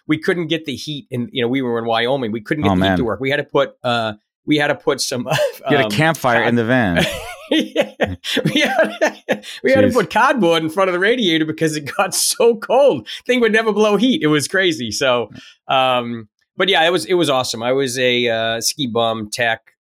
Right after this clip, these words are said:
Speaker 1: rental guy, and it was a, a wonderful experience. I'm so thankful I had the opportunity.
Speaker 2: And,
Speaker 1: I was
Speaker 2: and
Speaker 1: broke. I made no money. <laughs>
Speaker 2: Right, but,
Speaker 1: But,
Speaker 2: but, like, you go back to those days, you were upselling, cross-selling skis and stuff. When, like, when did it click? Was it, like,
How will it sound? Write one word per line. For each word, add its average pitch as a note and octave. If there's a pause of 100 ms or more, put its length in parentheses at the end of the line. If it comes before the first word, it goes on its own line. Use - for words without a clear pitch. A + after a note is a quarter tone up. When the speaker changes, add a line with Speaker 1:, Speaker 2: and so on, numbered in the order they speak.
Speaker 1:
rental A2+
guy, G#2+
and A2+
it B2+
was A2+
a, G#2 (100)
a A2
wonderful A2
experience. G#2
I'm G#2+
so A2
thankful G2
I F#2+
had G2
the G2
opportunity. F2+ (640)
Speaker 2:
And, C3
Speaker 1:
I C3+
was B2
Speaker 2:
and G#2
Speaker 1:
broke. D#3+ (140)
I D3
made D#3
no C#3
money. C3+
<laughs> -
Speaker 2:
Right, C3
but, E3
Speaker 1:
But, -
Speaker 2:
but, F3+
like, E3+
you F3
go F3+
back F3
to E3
those D3+
days, E3+
you C3+
were B2+
upselling, B2+
cross-selling A#2+
skis F3+
and E3
stuff. A2+
When, B2+
like, A2+
when D3
did D3+
it A#2+
click? E3
Was A#2
it, A#2+
like, A#2